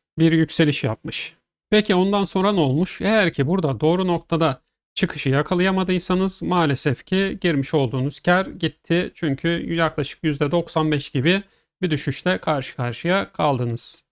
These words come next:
Sonrasında tekrardan bir yükseliş hareketi geliyor. Ona da baktığımız zaman yaklaşık yüzde altı bin beş yüzlük bir yükseliş veriyor. Sonrasındaki gelen düşüşte yine vermiş olduğunun yüzde doksan beşini geri aldığını söyleyebiliriz. Bunun için işleme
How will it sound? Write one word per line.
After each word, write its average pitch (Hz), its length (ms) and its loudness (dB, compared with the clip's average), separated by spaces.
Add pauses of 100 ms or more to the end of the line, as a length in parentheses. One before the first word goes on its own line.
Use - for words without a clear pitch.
(600)
Sonrasında 214 440 0
tekrardan 220 560 2
bir 160 40 4
yükseliş 151 420 -2
hareketi 147 420 -2
geliyor. 147 380 2
Ona 196 260 0
da 190 80 2
baktığımız 185 480 0
zaman 165 260 0
yaklaşık 175 560 -4
yüzde 165 240 0
altı 156 360 0
bin 151 180 0
beş 175 260 -2
yüzlük 131 380 -8
bir 151 100 0
yükseliş 139 560 -4
veriyor. 135 400 0 (520)
Sonrasındaki 151 680 0
gelen 139 300 0
düşüşte 170 680 -2
yine 156 400 0
vermiş 147 380 0
olduğunun 123 360 -2
yüzde 147 320 0
doksan 139 400 -4
beşini 160 420 -4
geri 147 200 -2
aldığını 127 400 -4
söyleyebiliriz. 135 880 -2 (360)
Bunun 202 220 0
için 190 360 -2
işleme 156 560 -2